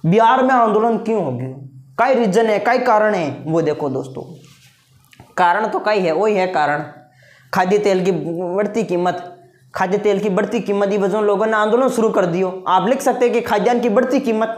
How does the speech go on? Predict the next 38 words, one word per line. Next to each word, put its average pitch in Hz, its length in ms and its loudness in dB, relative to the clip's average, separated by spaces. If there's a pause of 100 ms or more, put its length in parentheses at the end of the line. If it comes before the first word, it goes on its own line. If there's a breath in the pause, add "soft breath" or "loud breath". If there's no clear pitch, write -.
(260)
पहला 226 200 2
कारण 214 220 0
तो 220 80 2
वही 233 100 6
हो 208 60 4
गया, 202 120 2
खाद्यान्न 208 380 0
की 214 60 -2
बढ़ती 208 280 -2
कीमत, 185 420 -4 (240 loud breath)
खाद्य 208 220 2
तेल 208 240 0
की 190 80 -2
बढ़ती 202 260 -2
कीमत। 170 480 -4 (560 soft breath)
दूसरों 240 380 0
इधर 214 180 2
गरीबी, 208 420 2
बेरोजगारी 208 480 2
बहुत 208 200 2
ज़्यादा 208 220 0
बढ़ने 214 240 0
लगी, 196 240 2
तो 202 120 0
लोगों 190 200 0
ने 208 100 0
कहा 214 140 0
कि 208 100 -2
आंदोलन 190 300 0
शुरू 208 180 0
करो 202 100 4
जी, 208 120 0
की 202 60 -2
बात 180 280 0
करो, 208 120 2
आंदोलन 190 240 0
शुरू 208 180 0
करो, 196 340 -4